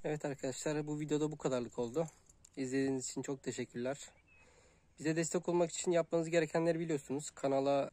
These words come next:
abone olup videoları beğenip like atmayı unutmazsanız çok seviniriz. Algoritma ile biraz oynadık.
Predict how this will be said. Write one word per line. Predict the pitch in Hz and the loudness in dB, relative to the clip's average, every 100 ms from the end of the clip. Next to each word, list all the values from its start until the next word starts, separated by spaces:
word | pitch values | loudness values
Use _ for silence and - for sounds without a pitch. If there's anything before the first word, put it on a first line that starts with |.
| - | -2
abone | 127 131 | -2 2
olup | 131 120 135 - - | 2 0 -4 -10 -12
videoları | 123 113 117 120 113 | -6 -4 -2 -2 -2
beğenip | 120 120 - - - | -2 -2 -4 -8 -2
like | 123 - | -2 -2
atmayı | 123 123 120 | -4 -2 -2
unutmazsanız | 123 - 135 - 135 135 | -2 -2 0 0 -2 -6
çok | - 135 | -6 -8
seviniriz. | - 117 120 143 - - _ - - - - - - - - | -6 -6 -6 -8 -12 -18 _ -20 -20 -20 -20 -20 -8 -4 0
Algoritma | 139 139 156 160 170 | 0 0 0 2 4
ile | 165 165 | 4 4
biraz | 160 160 - - 180 | 4 2 0 -6 0
oynadık. | 160 165 143 165 - | 2 4 2 -2 -8